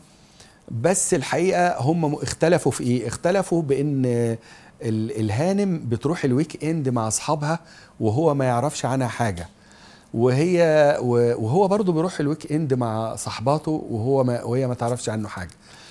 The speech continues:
وبعدين هي اتأخرت، فرجعت لقته بيكلم صاحبته اللي كان يعرفها قبل ما إيه؟ يتجوزها. فزعلت جدًا: "إزاي أنت كده خنتني؟ أنت كده"، وهي ما خانتهوش لما كانت بايتة مع أصدقائها،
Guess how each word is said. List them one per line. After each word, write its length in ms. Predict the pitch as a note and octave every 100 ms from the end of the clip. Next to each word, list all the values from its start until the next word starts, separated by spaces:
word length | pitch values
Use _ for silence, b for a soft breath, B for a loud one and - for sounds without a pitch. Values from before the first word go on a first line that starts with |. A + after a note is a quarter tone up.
| B B -
وبعدين 520 | A#2 C3 C3 B2+ G3+
هي 200 | E3+ G#3+
اتأخرت، 580 | F#3+ - - E3 G3 G3+ -
فرجعت 1120 | - - A#2 A#2 - - - F#3 F#3+ F#3 F#3
لقته 340 | C3+ - F3+ D#3
بيكلم 680 | C#3 A2+ - F#3 F#3+ F#3 - -
صاحبته 560 | - B2 B2+ E3+ F#3+
اللي 160 | D#3+ B2
كان 240 | - D#3
يعرفها 440 | C#3+ A#2+ D3 D3 C3+
قبل 220 | C3+ B2+
ما 80 | A2
إيه؟ 300 | A#2+ A#2 A#2 B B B
يتجوزها. 580 | A2+ G#2 A#2 A2 A2+ - B B
فزعلت 500 | - C3 D3+ F3 D#3 A#2+
جدًا: 540 | B2+ C#3+ A2+ B2+ G#2+ F#2+ B B B B
"إزاي 400 | B2 A2+ E3+ F#3 F3
أنت 180 | E3+
كده 220 | C#3+ F3+ F3
خنتني؟ 680 | C#3 A#2+ C#3+ D3 A#2 G2+ -
أنت 280 | B2+ C#3+ C3+
كده"، 440 | - D#3+ D3 C#3 C3+ B B -
وهي 500 | E3 - A2+ C#3+ D3
ما 100 | C3+
خانتهوش 560 | C3+ A2+ - D#3+ -
لما 200 | C#3 A#2
كانت 240 | G#2+ D3 A#2
بايتة 340 | C3 C#3+ D3
مع 200 | A#2+ A#2
أصدقائها، 480 | G#2 G2 - B2+